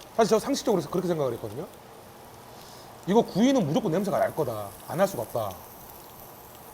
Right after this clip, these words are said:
이게 무슨 다른 향미 처리를 한 거는 아닌 것 같아요. 특유의 무슨 다른 향이 느껴지거나 그러지 않고,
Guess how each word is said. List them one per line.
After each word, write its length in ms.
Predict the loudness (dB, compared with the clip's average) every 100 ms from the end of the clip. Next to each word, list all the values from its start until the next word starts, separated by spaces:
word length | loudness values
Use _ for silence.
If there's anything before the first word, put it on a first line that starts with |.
| -20 -18 -18 -18 -18 -20 -18 -18 -18 -18 -18 -18 -18 -18 -18 -2
이게 80 | 2
무슨 180 | 2 6
다른 240 | 8 8
향미 220 | 6 4 4
처리를 240 | 4 4
한 120 | 2
거는 680 | 2 2 2 0 -6 -6 2
아닌 240 | 2 4 4
것 60 |
같아요. 440 | 4 4 4 4 2 -12 -18 -18 -18 -16 -6
특유의 220 | 0 2
무슨 120 | 2
다른 220 | 2 2
향이 160 | 2 2
느껴지거나 400 | 2 2 2 0
그러지 220 | 0 0
않고, 460 | -2 0 2 2